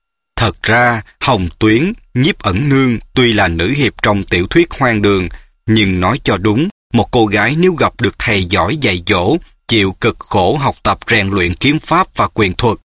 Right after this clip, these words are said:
cũng chưa chắc không thể trở thành một vị nữ hiệp. Ta hiện muốn bỏ ra mười năm dạy văn chương, binh pháp và kiếm thuật cho ngươi, muốn gộp cả ba người, Ban Chiêu, Tần Lương Ngọc, Hồng Tuyến vào một mình ngươi,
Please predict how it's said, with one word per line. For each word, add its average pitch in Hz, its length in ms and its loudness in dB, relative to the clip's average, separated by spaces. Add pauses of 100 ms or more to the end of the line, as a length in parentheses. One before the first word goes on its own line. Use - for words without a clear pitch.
(220)
cũng 101 260 0
chưa 110 240 2 (100)
chắc 160 180 -2
không 139 300 -2
thể 98 200 -2
trở 98 140 -2
thành 95 240 -4
một 98 260 -2
vị 95 160 -2
nữ 101 220 -2
hiệp. 123 220 0 (460)
Ta 113 220 2
hiện 95 320 0
muốn 135 200 0
bỏ 95 220 2
ra 131 280 0
mười 107 380 2
năm 123 280 0
dạy 92 260 0
văn 107 180 0 (100)
chương, 123 340 0
binh 113 220 0
pháp 160 360 0
và - 180 -4
kiếm 151 180 0
thuật - 260 -2
cho 107 140 2
ngươi, 117 340 2 (360)
muốn 135 220 2
gộp 131 200 0 (100)
cả 107 160 0
ba 131 320 0
người, 110 380 2 (220)
Ban 113 280 0
Chiêu, 131 400 0 (180)
Tần 107 260 0
Lương 113 300 0
Ngọc, 107 180 2 (220)
Hồng 95 320 0
Tuyến 120 280 2 (300)
vào 101 240 2
một 95 280 -2
mình 92 280 -2
ngươi, 120 280 2